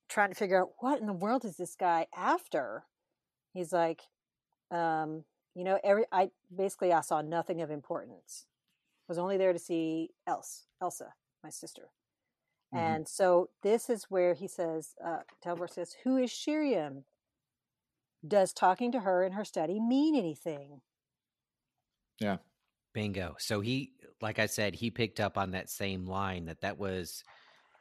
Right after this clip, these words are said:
Speaker 3: that was the important line that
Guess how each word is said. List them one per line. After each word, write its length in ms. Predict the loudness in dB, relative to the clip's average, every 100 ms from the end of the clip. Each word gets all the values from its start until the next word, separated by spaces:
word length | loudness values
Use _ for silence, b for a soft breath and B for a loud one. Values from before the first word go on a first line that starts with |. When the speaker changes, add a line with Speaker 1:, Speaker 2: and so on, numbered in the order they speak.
| b b b _ _ -8
Speaker 3:
that 140 | -2 0
was 160 | 0
the 160 | 0 0
important 600 | 0 -4 -4 -4 -4 -4
line 600 | 0 2 2 2 0 -2 -8 -6
that 320 | -4 -2 -6